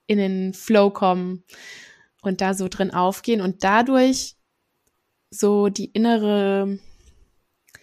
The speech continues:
Gewissheit bekommen,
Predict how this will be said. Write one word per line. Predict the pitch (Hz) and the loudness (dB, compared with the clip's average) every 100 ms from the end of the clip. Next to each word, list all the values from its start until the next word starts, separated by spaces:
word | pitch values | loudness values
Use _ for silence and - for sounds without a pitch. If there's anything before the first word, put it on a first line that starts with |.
| _ _ _ _ _ _ _ | _ _ _ _ _ _ _
Gewissheit | 220 196 262 - 269 247 247 247 - - _ | 0 2 0 2 0 2 2 -2 -8 -14 _
bekommen, | 226 - 240 220 214 214 214 214 | -4 0 0 2 2 -2 -4 -8